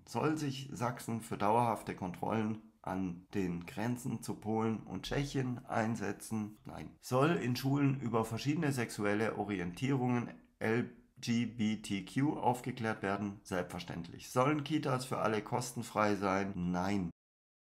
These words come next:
Sollen die Lehrpläne aller sechzehn Bundesländer vereinheitlicht werden? Wäre an sich eine nice Sache, hat aber jetzt weniger speziell mit der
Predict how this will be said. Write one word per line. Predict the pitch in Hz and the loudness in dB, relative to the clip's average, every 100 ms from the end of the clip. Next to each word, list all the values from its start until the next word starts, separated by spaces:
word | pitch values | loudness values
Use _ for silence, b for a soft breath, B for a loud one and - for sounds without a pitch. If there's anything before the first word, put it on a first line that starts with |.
| _ _ _ _ _ - | _ _ _ _ _ 0
Sollen | 127 131 127 | 4 6 6
die | |
Lehrpläne | 104 107 107 113 107 104 98 | 4 2 2 2 2 4 2
aller | 107 101 | 4 2
sechzehn | 95 101 - 95 90 | 2 -2 -2 -6 0
Bundesländer | 131 156 139 127 123 120 | 0 0 -2 0 2 2
vereinheitlicht | - - 110 135 139 123 123 120 110 - | 0 -2 2 2 4 2 0 -6 -8 -2
werden? | 95 104 107 113 117 120 | 2 4 4 0 -2 -2
Wäre | 90 104 110 80 | 2 6 6 4
an | 104 107 | 2 0
sich | 104 147 - | 0 -2 0
eine | 117 110 | 0 2
nice | 95 101 117 | 2 0 -2
Sache, | 110 104 104 110 127 127 120 | -4 0 0 2 0 0 0
hat | 107 - | -4 -4
aber | 95 101 | -4 -2
jetzt | 92 92 95 | -2 -4 -4
weniger | 98 120 104 101 | -2 0 -2 -2
speziell | - - - 110 120 | -6 -8 -2 -2 0
mit | 104 - | -2 -2
der | 95 90 | -2 -2